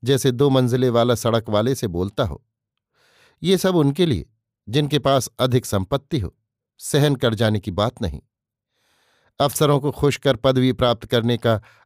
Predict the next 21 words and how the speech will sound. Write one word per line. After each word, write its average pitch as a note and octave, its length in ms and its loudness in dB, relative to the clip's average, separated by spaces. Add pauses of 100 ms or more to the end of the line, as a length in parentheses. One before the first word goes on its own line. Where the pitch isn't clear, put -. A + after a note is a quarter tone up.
(100)
अचूक C#3 380 0
मंत्र A2 420 0 (460)
मुरलीधर C#3+ 500 2
को C3+ 140 0
उनके B2+ 240 0
सेक्रेटरी B2 760 -2 (380)
बाबू B2 280 2
मोहनलाल A#2 480 2
ने E3+ 120 -2
दिया। D#2+ 240 -6 (840)
मोहनलाल B2+ 500 2
पहले A#2 400 -2 (320)
कालवन B2+ 400 2
स्कूल A2+ 320 -2
के G#2 160 -4
शिक्षक - 400 -6 (120)
थे। - 60 -10 (840)
मुरलीधर B2+ 480 2
जब A2+ 200 -2
पढ़ते B2+ 320 0
थे C#3+ 160 -4